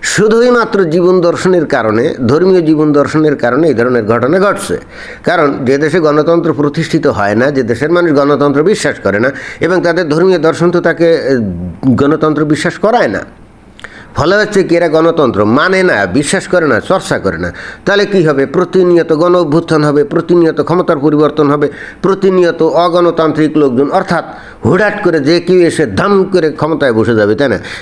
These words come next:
এবং বসে যাওয়ার পরে কি হনুরে ভাব করে যা ইচ্ছে খুশি শুরু করে দিবে, তাই না? এবং তারা নিজেরাও জানে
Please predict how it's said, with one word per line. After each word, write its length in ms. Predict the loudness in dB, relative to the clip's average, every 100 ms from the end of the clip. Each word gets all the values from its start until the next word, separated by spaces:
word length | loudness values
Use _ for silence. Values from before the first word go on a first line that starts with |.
| -2
এবং 280 | 0 0
বসে 240 | 0 0 0
যাওয়ার 200 | 0 -2
পরে 340 | 0 0 0
কি 240 | 0 0 2
হনুরে 360 | 2 2 2
ভাব 240 | 0 -2 -4 -2
করে 200 | -2 -2 -2
যা 220 | 0 0 -2
ইচ্ছে 240 | -2 -2
খুশি 280 | 0 0 0
শুরু 200 | 0 0
করে 200 | -2 -2
দিবে, 220 | -4 -4
তাই 140 | -2
না? 80 | -2 -6 -14 -20 -6
এবং 240 | -2 0 -2
তারা 220 | -2 0 0
নিজেরাও 420 | 2 2 2 2
জানে 280 | 0 0